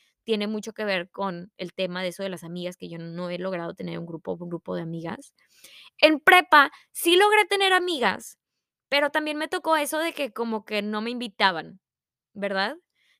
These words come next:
Tenía yo una amiga en particular de la que yo de verdad me quería juntar mucho con ella, y ella verdaderamente no me invitaba, o sea, era como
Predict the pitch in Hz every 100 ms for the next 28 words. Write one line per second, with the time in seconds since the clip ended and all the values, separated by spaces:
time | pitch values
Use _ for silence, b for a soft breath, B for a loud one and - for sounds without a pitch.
0 | - 262 269 285 294 302 - - 285 339
1 | 330 302 311 302 240 214 208 208 214 240
2 | 214 190 185 190 214 214 196 214 202 196
3 | 196 202 196 190 185 214 190 185 170 165
4 | 185 - _ _ _ _ _ _ - 262
5 | 269 294 339 311 240 240 269 254 254 233
6 | 247 233 196 214 202 208 208 196 165 196
7 | 202 214 254 240 208 175